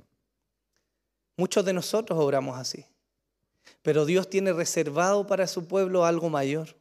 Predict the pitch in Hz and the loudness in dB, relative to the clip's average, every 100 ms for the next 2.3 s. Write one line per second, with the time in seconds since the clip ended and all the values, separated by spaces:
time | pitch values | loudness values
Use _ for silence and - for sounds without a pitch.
0 | _ _ _ _ - - - 160 185 - | _ _ _ _ -20 -14 -4 2 2 0
1 | - 240 277 294 285 - 262 254 240 208 | -2 4 4 4 -2 0 2 2 2 -2
2 | - 143 | -8 -10